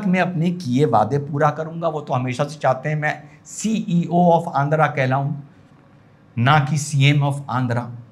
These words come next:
सिलिकॉन वैली हैदराबाद को उन्होंने create किया था, तो वो चाहेंगे हमें ये चीज़ें, इसमें हमें कोई disturb ना करे। और अगर आप किसी शादी में जाके बैठते हैं तो कहाँ जाओगे?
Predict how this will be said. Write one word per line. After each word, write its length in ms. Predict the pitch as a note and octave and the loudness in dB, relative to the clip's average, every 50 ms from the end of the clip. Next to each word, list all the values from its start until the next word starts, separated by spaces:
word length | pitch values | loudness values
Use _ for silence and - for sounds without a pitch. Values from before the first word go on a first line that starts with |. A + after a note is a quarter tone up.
| - - - | -20 -18 -12
सिलिकॉन 420 | - - A#2 A2+ - C#3+ D3 C#3+ | -6 -6 -6 -4 -2 -2 0 2
वैली 220 | C3 B2+ B2 C3+ | 2 2 2 4
हैदराबाद 440 | C3+ B2+ A#2 A#2+ B2 B2+ C3+ C3 B2+ | 2 2 2 4 4 4 4 4 2
को 100 | - C#3+ | 2 -4
उन्होंने 240 | B2+ A#2+ A#2 B2+ C#3 | -6 -4 -4 -4 -4
create 380 | C3+ B2 B2 B2 C3 C3 B2 - | -4 -4 -4 -6 -6 -6 -6 -6
किया 180 | C3 B2 A#2 | -4 -4 -4
था, 180 | A2+ B2 - - - - - - - _ _ _ _ - _ _ - | -6 -10 -16 -20 -20 -20 -20 -20 -20 _ _ _ _ -20 _ _ -4
तो 80 | G3+ | -2
वो 280 | D3 A#2 C#3 G#3 D4+ D#4+ | -2 0 2 2 0 0
चाहेंगे 560 | D#4+ - C3+ A2 A2+ A#2 C3 D3 F3 A3 C4 | 2 2 2 4 4 4 4 2 2 2 0
हमें 340 | A3 C3+ A#2+ A#2 D3 G3 A3 | 0 0 0 0 0 0 0
ये 440 | G3 C3+ F#2 F2+ A#2+ G3 A3 F#3 - | -2 -4 -2 2 4 4 4 2 0
चीज़ें, 640 | - A2 G#2 F#2 G#2 B2+ F3 A3 - - - - - - | -4 -6 -6 -4 -2 -2 -2 -2 -2 -6 -12 -14 -12 -4
इसमें 340 | - F3 F3 - - D#4 D#4+ | -2 -2 -2 -2 -2 -2 0
हमें 340 | A3+ C#3+ A#2+ C#3+ F3+ - C#3 | 2 2 2 2 2 0 0
कोई 140 | F#3 F#3 F#3+ | 0 2 2
disturb 600 | F3+ B2 G#2 A#2 - - - E3+ E3 C3+ G#2+ G#2 | 2 2 0 -4 -4 0 2 2 4 4 2 -4
ना 80 | G2+ F2 D#2+ - - | -8 -10 -12 -12 -16
करे। 200 | - - - - - _ _ _ - - - - - - _ - _ - - - - _ _ _ - - - | -18 -18 -20 -20 -20 _ _ _ -20 -20 -20 -20 -20 -20 _ -20 _ -20 -20 -20 -20 _ _ _ -20 -10 -2
और 540 | - G3 A#3+ C#4 C#4+ D4+ E4+ F4 - - - - | 2 4 4 6 4 4 2 0 -2 -6 0 2
अगर 380 | D3 F3+ G3 A#3 C#4+ D#4 C4 - - | 2 2 4 2 2 2 0 0 0
आप 360 | C#3 D#3+ G3 A3+ A#3 A3+ - | 0 0 0 0 -2 -4 -4
किसी 300 | E3+ C#3+ - - A3+ A#3 | -6 -6 -6 -6 -6 -6
शादी 500 | A3+ - - - G#2+ A2+ B2 D3 G3+ A3+ A3+ | -6 -6 -4 -2 0 0 0 0 0 0 -2
में 240 | G#3+ A3 G#3+ G#3 | -2 -2 -4 -4
जाके 400 | D3 - - G#2+ B2+ C3 - A3+ | -2 -2 0 -2 -2 -2 -4 -4
बैठते 540 | G3+ E3 B2 - G2+ G2+ G#2+ - - - A3+ | -4 -4 -2 -2 -2 -2 -2 -4 -4 -2 -2
हैं 280 | F3+ A#2+ F2+ - - - - - - _ _ _ _ - - - _ _ _ - | 0 0 -2 -4 -10 -14 -20 -20 -20 _ _ _ _ -20 -20 -20 _ _ _ -14
तो 60 | G#3 | -14
कहाँ 400 | - - - D3+ B2+ C3 E3+ G3 | -8 0 2 2 4 6 4 4
जाओगे? 500 | F3+ F3+ F3+ F#3+ G#3 G#3 G3 G3+ A3 A3+ | 4 4 4 4 2 2 0 -4 -6 -8